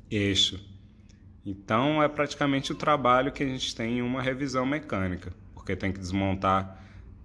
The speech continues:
toda a lavadora pra poder substituir o eixo e colocar um eixo novo. Então assim, o eixo acabou espanando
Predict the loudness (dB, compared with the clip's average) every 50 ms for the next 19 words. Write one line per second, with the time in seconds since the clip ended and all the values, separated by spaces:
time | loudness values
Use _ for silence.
0 | -6 -2 2 2 4 6 6 6 6 6 6 6 4 4 2 2 -2 -2 -2 -2
1 | -2 -2 -2 -2 0 -2 -2 0 -2 -2 -4 -6 -14 -18 -20 -20 -20 -20 -16 -12
2 | -10 -8 -6 -6 -4 -4 -2 -2 -2 -4 -4 -6 -8 -6 -4 -2 0 0 0 0
3 | 0 0 0 0 -2 -2 -2 -2 0 0 0 0 0 0 0 0 0 0 0 0
4 | 0 0 0 -2 -2 0 0 0 -2 -2 -4 -8 -12 -16 -18 -16 -16 -14 -14 -12
5 | -14 -14 -14 -16 -16 -16 -16 -16 -14 -14 -14 -14 -16 -16 -16 -16 -16 -16 -16 -14
6 | -14 -14 -12 -10 -8 -8 -4 0 2 4 4 4 2 2 2 0 0 2 4 6
7 | 6 6 6 4 0 -2 -4 -6 -6 -10 -16 -18 -20 -20 -20 -20 -20 -20 -20 -20
8 | -20 -20 -20 -20 -20 -20 -20 -20 -14 -8 -8 -8 -2 0 2 2 2 2 2 2
9 | 4 4 4 2 0 -2 -8 -14 -16 -12 -8 -6 -6 -4 -2 0 0 0 0 0
10 | 0 0 0 -2 -2 -4 -6 -8